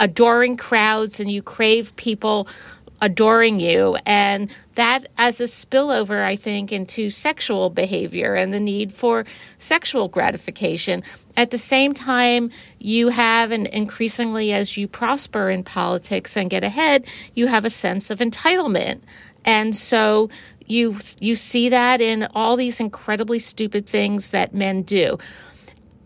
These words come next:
This is not to justify any of that. It's just to kind of explain it. But then you veer into things that go beyond, um, unacceptable, immoral,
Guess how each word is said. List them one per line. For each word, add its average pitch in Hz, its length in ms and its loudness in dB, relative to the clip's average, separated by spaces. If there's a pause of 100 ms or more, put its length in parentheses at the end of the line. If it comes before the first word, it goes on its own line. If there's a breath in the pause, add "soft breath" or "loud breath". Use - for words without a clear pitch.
(100)
This 302 240 -2
is 302 100 -4
not 240 220 2
to 175 100 -8
justify 208 680 0 (180)
any 269 300 2
of 170 100 -4
that. - 240 0
It's - 160 -4
just 202 260 -6
to 226 60 -6
kind 208 260 -4
of 180 120 -6
explain 262 480 0
it. - 160 -4 (300 loud breath)
But 240 180 -2
then 311 240 2
you 262 160 0
veer 208 400 0
into 208 400 -2
things 220 460 0
that 196 200 -6
go 220 260 2
beyond, 196 840 0
um, 185 380 -2 (920 loud breath)
unacceptable, 202 1080 2
immoral, 190 920 2